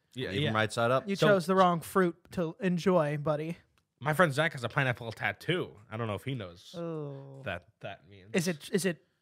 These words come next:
Speaker 3: straight up or is it, like, kinda sideways to be artsy?
Speaker 1: It's sh-, it's straight up on his side of his
Speaker 3: Oh, dude,
Speaker 1: chest.
Speaker 3: he's, oh, that
Speaker 2: Dude.
Speaker 3: counts. That counts.
Speaker 1: And it's
Speaker 3: I, I'm
Speaker 1: going
Speaker 3: c-
Speaker 1: like this.
Speaker 3: <laughs> I'm counting it. I'm counting
Speaker 2: That
Speaker 3: it.
Speaker 2: counts. He's a swinger.
Speaker 3: Yeah, I'm counting it.
Speaker 1: I'm excited for this, uh, thing we're doing on Friday,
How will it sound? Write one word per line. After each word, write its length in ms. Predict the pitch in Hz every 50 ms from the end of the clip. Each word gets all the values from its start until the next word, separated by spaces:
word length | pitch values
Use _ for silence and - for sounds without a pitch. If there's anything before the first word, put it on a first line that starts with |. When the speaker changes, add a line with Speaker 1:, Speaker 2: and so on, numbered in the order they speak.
| _ _ _ _ _
Speaker 3:
straight 360 | - - - - 214 196 185 185
up 180 | 196 277 -
or 40 | 247
is 80 | 202 -
it, 60 | 185
like, 100 | 165 147
kinda 220 | - 196 196 165 143
sideways 760 | - - 208 185 202 214 214 226 226 226 233 240 226 - -
to 80 | - 165
be 80 | 175
artsy? 320 | 170 175 180 214 220 - 147 143
Speaker 1:
It's 100 | 262 262
sh-, 280 | - - - - -
it's 180 | - - - -
straight 380 | - - - - 151 151 139
up 220 | 135 120 104 - _ _ -
on 160 | 120 131 117
his 120 | 110 107
side 360 | - - - 123 113 110 104 107
of 80 | 107
his 400 | 110 104 - - - - - - _ _ _ -
Speaker 3:
Oh, 80 | 196 170 160
dude, 40 |
Speaker 1:
chest. 100 | 160 147
Speaker 3:
he's, 140 | 165 175 156 156
oh, 180 | 170 160 147 -
that 120 | 170 185 165
Speaker 2:
Dude. 80 | 156
Speaker 3:
counts. 360 | 151 147 139 151 - - - - - -
That 160 | 214 208 202
counts. 400 | - 165 131 127 143 - - - _ _ _ -
Speaker 1:
And 100 | 127 202
it's 100 | - -
Speaker 3:
I, 40 | 202
I'm 40 | 160
Speaker 1:
going 100 | 156 151
Speaker 3:
c- 40 | 147
Speaker 1:
like 160 | 139 131 110
this. 300 | 139 123 104 - - - - _ _ _ - -
Speaker 3:
<laughs> 300 | 254 - - 339 320 - -
I'm 140 | 196 233 240
counting 380 | - - 208 202 202 190 220 202
it. 60 | 190 -
I'm 220 | 196 208 214 - -
counting 280 | - 208 190 92 -
Speaker 2:
That 80 | 120 123
Speaker 3:
it. 40 | 120
Speaker 2:
counts. 260 | - 117 104 98 92 117
He's 140 | 120 110
a 40 | 101
swinger. 240 | 95 - 95 90 87 -
Speaker 3:
Yeah, 100 | 196 185
I'm 100 | 190 190
counting 320 | - 196 165 165 147 160 160
it. 80 | - _ _ _ -
Speaker 1:
I'm 100 | 143 156
excited 400 | 170 160 - 196 202 208 202 160
for 120 | - 180 170
this, 340 | 156 151 156 143 - -
uh, 220 | 143 139 131 123 120 113
thing 160 | 147 160 185
we're 100 | 180 147
doing 200 | 123 127 120 113
on 120 | 107 104
Friday, 520 | - - 113 107 107 107 110 113 123 127